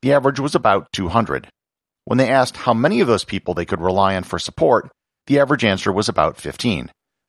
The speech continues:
which is the Dunbar number for your number of good friends. If you see someone on Twitter or Instagram that follows ten thousand people,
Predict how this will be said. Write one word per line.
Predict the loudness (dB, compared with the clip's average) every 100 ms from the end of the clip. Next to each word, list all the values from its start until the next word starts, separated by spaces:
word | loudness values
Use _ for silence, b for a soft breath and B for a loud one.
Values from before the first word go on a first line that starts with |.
| -8
which | -2
is | -2 -2
the | -2
Dunbar | 2 2 4 2 2
number | -2 -2 -2
for | -2 -2 -2
your | -4 -2 0
number | 2 0 -2
of | -2 -2
good | -6 -8
friends. | -4 -2 -2 -4 -14 -16 _ _ _ _ _ _ B -4
If | -2
you |
see | 0 0
someone | 0 2 2
on | 0
Twitter | 2 2 4
or | 4
Instagram | 2 -2 -2 -2 0
that | 0 2
follows | 2 2 -2
ten | -4 -2
thousand | 0 0 0
people, | 0 2 2 -2